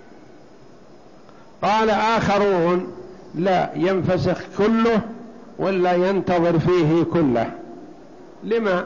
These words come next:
يرحمكم الله؟ قالوا: "لأن السلم معتبر فيه رخص القيمة،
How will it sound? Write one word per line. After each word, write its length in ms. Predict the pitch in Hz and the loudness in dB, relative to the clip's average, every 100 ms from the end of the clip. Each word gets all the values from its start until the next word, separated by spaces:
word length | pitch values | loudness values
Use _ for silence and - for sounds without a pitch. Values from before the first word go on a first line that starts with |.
| - | -2
يرحمكم 600 | 165 147 165 160 151 156 | -2 0 0 0 0 0
الله؟ 380 | 147 143 135 135 - - - - - - - - | 2 2 0 -2 -6 -16 -20 -20 -20 -18 -18 -6
قالوا: 520 | 170 202 214 214 208 208 | -2 2 2 2 2 4
"لأن 480 | 202 202 208 208 | 2 2 0 2
السلم 840 | 208 - - 202 208 208 208 208 202 | 0 0 0 2 2 2 2 2 2
معتبر 760 | 175 170 208 208 190 202 190 | 0 0 0 2 2 2 0
فيه 480 | - 220 190 185 190 208 | 0 0 2 2 2 2
رخص 420 | 214 226 - - - - - - - - | 2 0 -2 -4 -10 -18 -20 -20 -8 -4
القيمة، 600 | 147 - 160 151 113 | -2 -2 0 0 0